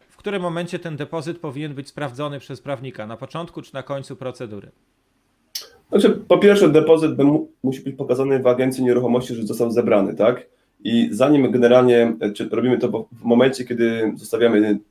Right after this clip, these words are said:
Speaker 2: jak gdyby naszą ofertę, oferta jest akceptowalna, by bank, czy bardziej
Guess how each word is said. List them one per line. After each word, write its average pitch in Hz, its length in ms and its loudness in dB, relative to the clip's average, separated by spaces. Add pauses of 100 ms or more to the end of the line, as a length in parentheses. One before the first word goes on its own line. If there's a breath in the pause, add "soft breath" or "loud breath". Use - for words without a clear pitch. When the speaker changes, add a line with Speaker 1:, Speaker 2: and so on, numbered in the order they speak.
(320)
Speaker 2:
jak 110 100 -6
gdyby 113 160 -4
naszą 127 240 -2
ofertę, 143 360 -2
oferta 123 240 2
jest - 180 -8
akceptowalna, 127 760 2 (320)
by 120 200 2
bank, 135 320 2
czy - 140 -6
bardziej 117 260 4